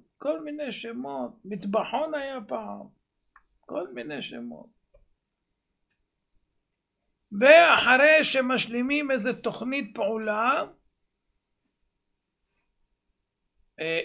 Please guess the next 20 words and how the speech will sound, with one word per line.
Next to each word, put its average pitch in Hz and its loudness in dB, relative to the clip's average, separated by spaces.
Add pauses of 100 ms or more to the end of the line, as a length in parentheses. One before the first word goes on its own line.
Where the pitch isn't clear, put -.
אם 202 -8
יש 226 -6
שם 214 -6 (680)
יראי 185 -10
השם, 220 -6 (1300)
אז 202 -2
הם 208 -2
בטח 240 -4
ידפקו 226 -8
על 220 -4
השולחן 208 -2 (1500)
בסוף, 220 -6
אה, 196 -2
הקבינט, 190 -6 (1300)
ויגידו, 196 -8
"רבו 196 4 (160)
יצאי, 294 8
מה 302 6
עם 330 4
התפילה?" 294 6